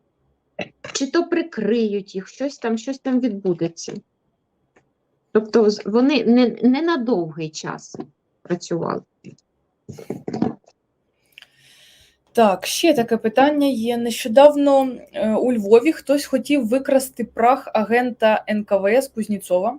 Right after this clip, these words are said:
Speaker 2: який загинув у Львівській області в сорок четвертому році ще.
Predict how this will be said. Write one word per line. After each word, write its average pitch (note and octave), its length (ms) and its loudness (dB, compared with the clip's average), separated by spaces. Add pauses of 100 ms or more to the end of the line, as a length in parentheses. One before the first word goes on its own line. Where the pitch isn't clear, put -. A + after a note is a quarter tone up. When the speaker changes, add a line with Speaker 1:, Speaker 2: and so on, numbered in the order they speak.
Speaker 2:
який A#3 260 -6
загинув A3+ 500 -2
у F#3 100 -10
Львівській G3+ 400 -10
області A3 340 -4
в - 40 -20
сорок F#3+ 220 -8
четвертому F3+ 520 -6
році C3 260 -8
ще. - 240 -14